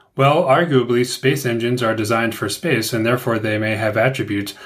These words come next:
that don't make them work quite as well in an atmosphere, and therefore our ship may be able to alternate between these.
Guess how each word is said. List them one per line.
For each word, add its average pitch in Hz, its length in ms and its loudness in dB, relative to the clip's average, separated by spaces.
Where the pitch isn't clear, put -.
that 104 220 0
don't 113 260 0
make 110 220 -2
them 104 240 -6
work 113 240 -2
quite 107 240 -2
as 98 160 -6
well 113 420 2
in 123 140 0
an 127 120 4
atmosphere, 110 560 -2
and 104 180 -6
therefore 107 300 -2
our 101 100 2
ship 101 280 -6
may 101 180 -4
be 104 180 -4
able 104 140 -6
to 104 40 -6
alternate 104 480 -6
between 139 360 -2
these. 92 340 -8